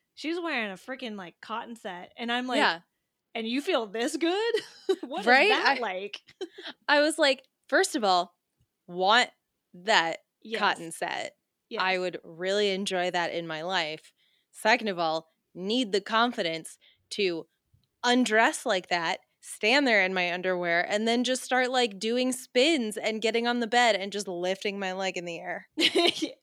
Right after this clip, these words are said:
Speaker 1: And, and also, I need my hamstrings to be at the point <laughs> where I can just lift my leg in the air like that. <laughs> And Brandon's just like, "Oh my God." And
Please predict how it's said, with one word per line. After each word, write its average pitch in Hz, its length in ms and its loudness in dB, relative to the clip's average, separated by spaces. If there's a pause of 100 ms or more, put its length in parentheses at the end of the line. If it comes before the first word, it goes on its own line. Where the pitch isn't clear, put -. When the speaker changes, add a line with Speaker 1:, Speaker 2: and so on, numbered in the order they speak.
Speaker 1:
And, 262 180 -4
and 247 240 -2
also, 220 240 -4
I 208 100 -4
need 208 200 -10
my 202 140 -12
hamstrings 220 640 -10
to 220 80 -12
be 196 180 -8
at 190 120 -8
the 208 60 -10
point 247 260 -8
<laughs> 247 100 -10
where 247 100 0
I 233 60 -2
can 220 200 -10
just 190 180 -16
lift 208 220 -8
my 185 140 -10
leg 202 220 -6
in 185 120 -12
the - 140 -14
air 196 200 -10
like - 220 -14
that. - 200 -16 (180)
<laughs> 339 120 -12 (880)
And 247 180 -2
Brandon's 269 400 -4
just 208 140 -12
like, 208 180 -8
"Oh 359 220 -2
my 277 180 -4
God." 196 320 -4
And 226 400 -8